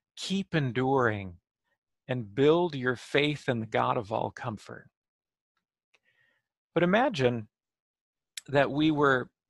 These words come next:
in this situation where we were struggling financially and somebody gave us that very large check.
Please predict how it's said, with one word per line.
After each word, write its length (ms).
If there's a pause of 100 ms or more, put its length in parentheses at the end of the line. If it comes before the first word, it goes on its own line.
in 160
this 140
situation 840
where 200
we 140
were 120
struggling 680
financially 960 (680)
and 160
somebody 460
gave 320
us 320
that 280 (120)
very 580
large 560
check. 560